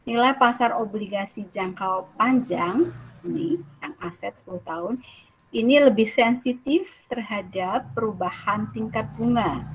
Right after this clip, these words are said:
dibandingkan dengan nilai obligasi yang jangka pendek. Jadi semakin panjang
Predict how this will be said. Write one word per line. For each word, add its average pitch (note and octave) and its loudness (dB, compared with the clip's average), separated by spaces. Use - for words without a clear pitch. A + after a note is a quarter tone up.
dibandingkan E3+ 0
dengan F3 0
nilai G3 -6
obligasi E3+ -10
yang G3 -12
jangka E3 -10
pendek. D#3 -8
Jadi F3 -14
semakin F#3+ -4
panjang A3+ 2